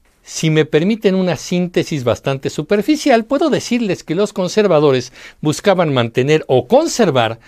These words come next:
de ahí viene el término, el régimen ya conocido, el sistema europeo que se aplicó también en la Nueva España,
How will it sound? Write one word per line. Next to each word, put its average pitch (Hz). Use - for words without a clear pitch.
de 113
ahí 165
viene 120
el 160
término, 208
el 147
régimen 196
ya 135
conocido, 180
el 147
sistema 196
europeo 147
que -
se -
aplicó 123
también 170
en 147
la 113
Nueva 123
España, 196